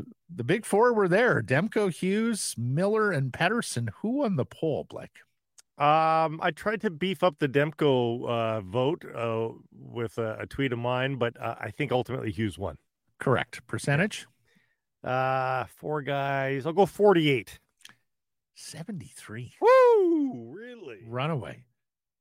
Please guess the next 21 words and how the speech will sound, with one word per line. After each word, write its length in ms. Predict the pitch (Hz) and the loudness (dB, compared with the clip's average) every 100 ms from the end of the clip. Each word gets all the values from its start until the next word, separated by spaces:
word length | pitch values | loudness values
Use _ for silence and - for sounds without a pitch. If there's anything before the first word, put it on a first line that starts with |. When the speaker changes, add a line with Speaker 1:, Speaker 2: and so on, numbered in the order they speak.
| - | -12
Speaker 1:
Your 160 | 120 | -10
boy 260 | 113 143 160 | -4 -2 -2
Demko 420 | 151 151 - 131 | -2 -4 -4 -6
finished 380 | - 135 117 - | -4 -6 -6 -6
second 320 | 131 117 120 | -6 -6 -6
at 140 | 107 - | -6 -8
fourteen. 720 | 117 101 - 107 78 80 - _ - | -8 -10 -10 -16 -16 -18 -20 _ -18
Speaker 2:
Mm-hmm. 200 | 107 110 - _ _ _ _ _ _ _ | -14 -12 -14 _ _ _ _ _ _ _
Speaker 1:
J 220 | 104 135 196 | -8 -6 -6
T 280 | - 226 | -6 -4
at 80 | 113 | -2
eight. 380 | 104 104 - - _ _ _ _ _ _ _ _ _ _ _ _ - | -2 -6 -10 -18 _ _ _ _ _ _ _ _ _ _ _ _ -10
How 200 | - 170 | -8 -6
about 260 | 247 349 - | -4 -6 -6
Pettersson 680 | - 139 165 160 - 123 107 | -8 -8 -6 -8 -8 -8 -8
at 100 | 95 92 | -12 -14
just 420 | - 139 - - - - | -10 -10 -8 -12 -14 -14
under 320 | 120 120 165 | -10 -8 -8
six? 840 | 147 - - 131 - - - - - _ _ _ _ | -10 -10 -10 -10 -12 -10 -8 -8 -10 _ _ _ _
Speaker 2:
Blown 220 | 107 110 | -8 -6
away. 220 | 98 87 | -6 -8